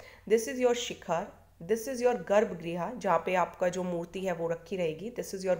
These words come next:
गर्भगृह, means गर्भगृह के अंदर क्या रखी रहेगी, इमेज। कोई, अ, टेम्पल वो नहीं है, पानी नहीं है, ठीक है, कोई गेटवेज नहीं है, कोई वॉल्स नहीं है।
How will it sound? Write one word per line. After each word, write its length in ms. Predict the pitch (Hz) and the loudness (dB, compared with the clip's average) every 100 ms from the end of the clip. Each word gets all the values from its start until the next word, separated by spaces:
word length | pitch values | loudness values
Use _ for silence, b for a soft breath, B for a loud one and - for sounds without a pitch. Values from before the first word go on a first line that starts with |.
| 175 | 2
गर्भगृह, 480 | 165 170 170 170 294 B B B 233 | 0 0 -4 -4 -8 B B B -6
means 180 | 190 233 | -4 -2
गर्भगृह 540 | 185 214 208 190 202 208 | 4 4 4 -4 -2 -2
के 160 | 247 | -2
अंदर 440 | - 185 190 233 262 | -4 -4 -2 -2 -2
क्या 200 | - 175 | 0 -2
रखी 240 | 165 - | -2 -4
रहेगी, 220 | 160 160 | -4 -4
इमेज। 500 | 294 - 143 - - - B B B B _ - _ _ _ - - | -6 -6 -6 -8 -12 -14 B B B B _ -20 _ _ _ -8 2
कोई, 260 | 208 208 | 2 4
अ, 200 | - 170 | 4 4
टेम्पल 500 | 180 190 165 170 190 | 4 2 0 2 0
वो 220 | 175 175 | 2 -2
नहीं 220 | 190 180 175 | -2 -2 -4
है, 100 | 226 | -2
पानी 340 | 190 160 170 | 0 0 0
नहीं 240 | 175 170 | -4 -4
है, 80 | 170 | -6
ठीक 220 | 175 196 | -8 -6
है, 60 | 208 | -4
कोई 180 | 196 196 | -2 -4
गेटवेज 540 | 165 156 156 170 220 | -4 -6 -6 -6 -4
नहीं 300 | 185 156 165 | -4 -4 -4
है, 80 | 185 | -4
कोई 160 | 196 214 | 0 0
वॉल्स 380 | 151 151 165 156 | 2 2 0 -4
नहीं 240 | 147 147 | -6 -6
है। 200 | 160 175 | -8 -12